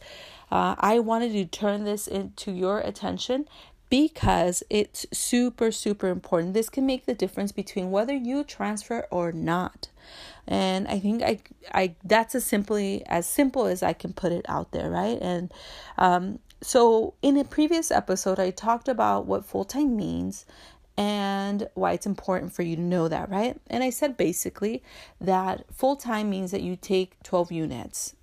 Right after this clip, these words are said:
twelve units or more, right? And that by taking twelve units, you are considered a full-time student. Uh, and I talked a little bit mo-,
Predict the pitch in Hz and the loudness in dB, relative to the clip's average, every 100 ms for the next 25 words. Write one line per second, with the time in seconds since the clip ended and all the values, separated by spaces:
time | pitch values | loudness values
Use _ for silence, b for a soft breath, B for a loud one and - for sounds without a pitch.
0 | - - 214 240 233 - 180 170 - 185 | -6 0 0 2 0 -2 -6 -6 -8 -12
1 | - 180 233 277 _ _ _ _ _ _ | -4 -2 -2 -6 _ _ _ _ _ _
2 | _ _ _ - - 226 240 214 233 226 | _ _ _ -20 -4 0 2 2 2 0
3 | 220 233 254 247 254 233 208 180 180 - | -4 -4 -4 -2 -2 0 -2 -2 -4 -8
4 | B B B B B - 185 202 185 185 | B B B B B -6 0 0 2 0
5 | 190 - 175 170 180 175 170 170 175 - | -2 0 0 0 -2 0 2 2 0 -2
6 | 170 - 175 196 - 349 330 214 - B | -6 -4 -4 -4 2 2 2 -2 -10 B
7 | B B B 196 185 180 170 180 - 208 | B B B 4 6 4 2 0 0 2
8 | 202 190 196 196 202 220 190 196 185 175 | 4 2 2 2 2 2 2 0 0 -4